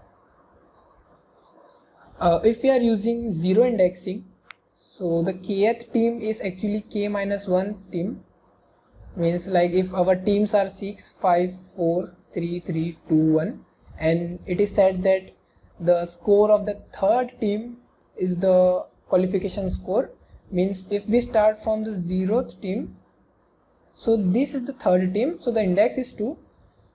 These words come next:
So to store the score of the kth team, we'll be using k minus one. And now let's initialize a variable count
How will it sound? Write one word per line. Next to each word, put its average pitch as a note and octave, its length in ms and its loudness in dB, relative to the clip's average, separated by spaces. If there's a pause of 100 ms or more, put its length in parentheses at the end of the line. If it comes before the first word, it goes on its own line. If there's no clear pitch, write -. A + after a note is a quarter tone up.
So G#3 280 2
to A3+ 140 0
store - 600 0
the C4+ 140 -4
score A#3 340 4
of A3 140 -2
the G#3+ 60 -4
kth G3 360 -8
team, C#4 300 -6
we'll G3+ 160 -4
be G3 120 -4
using G3+ 420 -2
k G3 260 -2
minus G#3+ 420 0
one. F3 260 -4 (2500)
And F3 420 2
now F#3 400 -2 (1900)
let's G3 240 -2
initialize G3+ 720 0
a F3+ 160 2
variable E3+ 720 2
count E3 340 -4